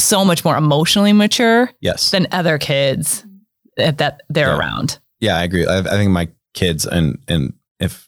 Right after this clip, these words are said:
Speaker 2: they ever hear this, like, that you should work more at the home than you do. But no, no, but they are like, they're so good at chores. Like, they're s-, like, they're just so helpful.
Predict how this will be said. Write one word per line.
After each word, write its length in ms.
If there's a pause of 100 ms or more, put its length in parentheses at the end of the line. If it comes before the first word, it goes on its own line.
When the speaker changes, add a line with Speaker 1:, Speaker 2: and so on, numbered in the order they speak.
Speaker 2:
they 160
ever 140
hear 200
this, 280
like, 220
that 180
you 120
should 220
work 240 (160)
more 220
at 100
the 60
home 220
than 100
you 80
do. 180
But 180
no, 120
no, 120
but 140
they 140
are 100
like, 340 (420)
they're 160
so 240
good 140
at 80
chores. 540
Like, 140
they're 120
s-, 260
like, 480
they're 180
just 180
so 140
helpful. 520